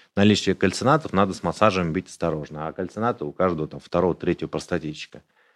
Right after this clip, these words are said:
И не всегда наличие кальцинатов, и не всегда изменение в паренхиме является следствием или признаками так называемого простатита, который требует, ну, требует лечения. Он перенес когда-то двадцать лет назад простатит, у него эти изменения хронические, по сути, как рубцы на простате,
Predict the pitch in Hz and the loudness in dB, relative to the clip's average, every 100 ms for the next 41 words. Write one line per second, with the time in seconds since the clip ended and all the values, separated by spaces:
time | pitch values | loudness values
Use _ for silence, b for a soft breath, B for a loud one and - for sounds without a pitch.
0 | b b b b b b b b _ _ | b b b b b b b b _ _
1 | - 120 131 123 135 120 135 120 117 107 | 2 6 6 6 2 4 4 6 4 2
2 | 101 107 - 113 110 - 98 101 - 107 | 0 -2 2 4 4 4 0 0 0 2
3 | 123 98 110 110 104 - 101 101 127 107 | 2 2 0 2 0 2 0 2 2 4
4 | 90 98 - 82 - - 110 120 - 95 | 4 2 0 -8 -10 -4 2 2 2 -2
5 | 87 95 92 90 - 80 - 87 85 85 | 0 0 -2 -2 -2 -4 -4 -2 -2 -2
6 | - - 95 120 - 85 95 87 92 90 | -4 -4 0 0 -2 -2 -2 0 2 4
7 | 82 80 - - 76 76 82 85 78 87 | 2 -2 -6 -16 -18 -18 -12 -6 -2 0
8 | 87 - 107 87 85 98 - 90 76 73 | -2 0 0 2 0 0 0 -2 -4 -8
9 | - _ - 98 104 113 120 139 - 98 | -16 _ -2 0 2 4 4 2 0 2
10 | 95 104 - 95 104 - 101 87 90 90 | 4 4 2 2 4 4 0 2 2 0
11 | 87 - 95 92 143 - b b b - | -2 0 0 2 0 -2 b b b -2
12 | 92 98 104 101 95 98 87 104 113 87 | 2 4 4 2 0 -6 -2 2 2 2
13 | - 98 95 - - - 87 117 92 90 | 2 2 2 0 -6 -4 -2 0 0 -2
14 | 85 107 - 107 80 76 85 - 135 151 | 0 0 2 0 0 2 0 4 4 4
15 | 82 | -2